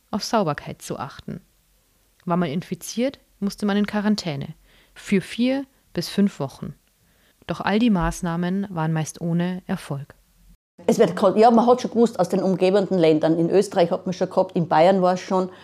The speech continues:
Speaker 2: dann hat man gewusst, das kommt dann irgendwann einmal herein. Und dann hat man schon Maßnahmen getroffen. Allerdings ist es erst sehr spät passiert. Da waren schon die Kranken, waren schon da, hat man von Hallein erst nach Salzburg gemeldet und dann hat man natürlich von dort,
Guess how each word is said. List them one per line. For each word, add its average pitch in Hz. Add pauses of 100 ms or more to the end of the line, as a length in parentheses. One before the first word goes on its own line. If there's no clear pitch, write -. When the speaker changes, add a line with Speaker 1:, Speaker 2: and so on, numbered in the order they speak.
(200)
Speaker 2:
dann 208
hat 196
man 185
gewusst, 220
das 190
kommt 208
dann 196
irgendwann 190
einmal 180
herein. 175 (200)
Und 214
dann 226
hat 220
man 226
schon 233
Maßnahmen 175
getroffen. 185 (260)
Allerdings 226
ist 208
es 214
erst 190
sehr 190
spät -
passiert. 147 (360)
Da 185
waren 180
schon 196
die 190
Kranken, 190
waren 175
schon 185
da, 175 (260)
hat 190
man 190
von 185
Hallein 185
erst 180
nach 180
Salzburg 165
gemeldet 175
und 180
dann 180
hat 170
man 175
natürlich 185
von 175
dort, 170